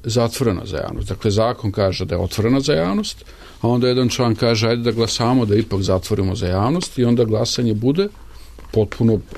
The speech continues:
apsurdno glasanje, ne može se glasati da se zakon ne primeni.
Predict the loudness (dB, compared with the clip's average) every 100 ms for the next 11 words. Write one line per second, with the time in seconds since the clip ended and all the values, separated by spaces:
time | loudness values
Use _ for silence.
0 | -6 -4 -2 2 2 2 0 0 0 2
1 | 2 2 0 -6 -8 -10 -12 -4 0 0
2 | 2 0 2 2 2 2 0 0 0 0
3 | 2 2 2 0 0 2 2 2 0